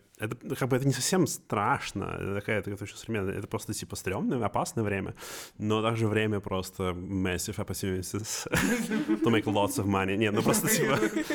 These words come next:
ну, типа, как бы, э, когда можно самую магию делать, потому что, как бы, поскольку и-, иной мир ближе к нашему, чем обычно, э, вот.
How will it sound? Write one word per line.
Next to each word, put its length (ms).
ну, 100
типа, 440
как 140
бы, 340
э, 460
когда 220
можно 580
самую 420
магию 360
делать, 360
потому 280
что, 500
как 240
бы, 560
поскольку 520
и-, 280
иной 180
мир 240
ближе 460
к 60
нашему, 360
чем 160
обычно, 480
э, 460
вот. 320